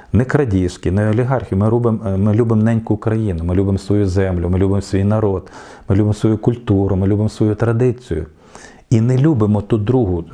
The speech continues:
частину. То я, е, ну, впевнений, впевнений просто на сто процентів, що після нашої перемоги ми з однієї сторони вже не захочемо так жити, як було до війни, е, а з другої сторони ми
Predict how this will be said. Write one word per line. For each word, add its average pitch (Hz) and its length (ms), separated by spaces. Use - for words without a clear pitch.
частину. 85 640
То 92 100
я, 117 460
е, 98 220
ну, 87 480
впевнений, 85 760
впевнений 131 560
просто 101 300
на 92 100
сто - 200
процентів, - 580
що - 160
після 110 220
нашої 117 300
перемоги 110 760
ми 110 340
з 95 120
однієї 117 300
сторони 110 320
вже 104 180
не 123 240
захочемо 123 640
так 95 260
жити, 90 360
як 85 140
було 92 220
до 87 140
війни, 98 440
е, 98 320
а 98 160
з 85 60
другої 143 260
сторони 120 380
ми 117 220